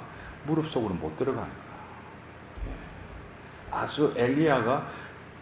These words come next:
바짝 마른 사람 같아. 예? 그의 한 번의 간구함으로 비가 내리는 거예요.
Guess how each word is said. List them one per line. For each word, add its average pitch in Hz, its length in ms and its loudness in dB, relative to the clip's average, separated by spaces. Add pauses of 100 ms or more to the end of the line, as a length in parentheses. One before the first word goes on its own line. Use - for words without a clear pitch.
바짝 151 500 6
마른 110 340 12
사람 175 320 12
같아. 82 220 4 (560)
예? 113 80 -2 (1500)
그의 226 400 12
한 170 440 6
번의 190 300 10
간구함으로 117 640 6
비가 190 320 10
내리는 117 320 8
거예요. - 120 -4